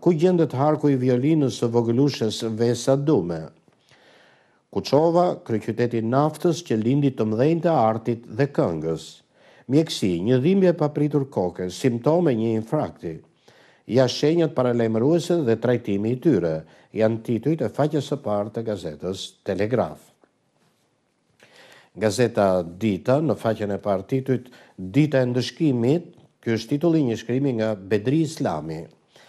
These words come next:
A do veproj sot më në fund drejtësia mbi cubin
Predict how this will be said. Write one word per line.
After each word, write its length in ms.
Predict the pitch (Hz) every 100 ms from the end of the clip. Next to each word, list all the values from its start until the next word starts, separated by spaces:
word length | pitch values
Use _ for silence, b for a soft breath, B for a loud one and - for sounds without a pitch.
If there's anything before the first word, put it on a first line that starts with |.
| B B B
A 80 | 110
do 140 | 139
veproj 300 | 151 170 190 -
sot 320 | - 165 160
më 80 | 120
në 120 | 120 -
fund 220 | 143 131
drejtësia 640 | 120 117 113 - 143 131 113 101
mbi 220 | 110 117 117
cubin 540 | - 170 139 123 107